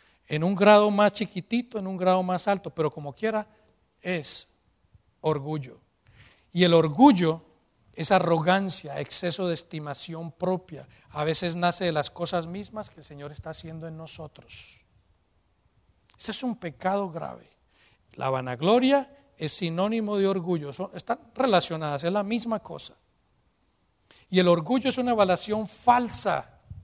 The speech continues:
de sí mismo. Por lo general es eso. Siempre la persona dice, "Ah, lo que yo hago para Dios,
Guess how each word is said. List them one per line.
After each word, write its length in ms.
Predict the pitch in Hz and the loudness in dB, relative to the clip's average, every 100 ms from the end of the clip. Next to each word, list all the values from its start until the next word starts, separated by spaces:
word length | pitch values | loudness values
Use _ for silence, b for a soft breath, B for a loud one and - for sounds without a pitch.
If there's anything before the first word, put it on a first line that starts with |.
| - | -20
de 140 | 143 151 | -12 -10
sí 220 | - 180 | -8 -10
mismo. 400 | 160 143 - _ _ _ _ _ _ _ _ _ _ _ _ _ _ _ | -10 -16 -20 _ _ _ _ _ _ _ _ _ _ _ _ _ _ _
Por 120 | 170 | -6
lo 60 | 160 | -6
general 280 | 156 202 | -2 -4
es 160 | 208 - | -4 -10
eso. 220 | 220 - | -12 -12
Siempre 260 | 151 170 190 | -16 -10 -6
la 100 | 180 | -4
persona 320 | 160 185 185 | -2 -2 2
dice, 300 | 190 180 185 b b b b | 2 0 -6 b b b b
"Ah, 120 | - B B B B B _ _ _ _ - _ | -2 B B B B B _ _ _ _ -20 _
lo 120 | 160 | -20
que 160 | - 143 | -16 -12
yo 140 | 147 | 0
hago 220 | 175 175 175 | 2 2 -2
para 340 | 151 131 135 | -2 -2 -4
Dios, 540 | 147 190 160 - - | -4 -4 -4 -6 -10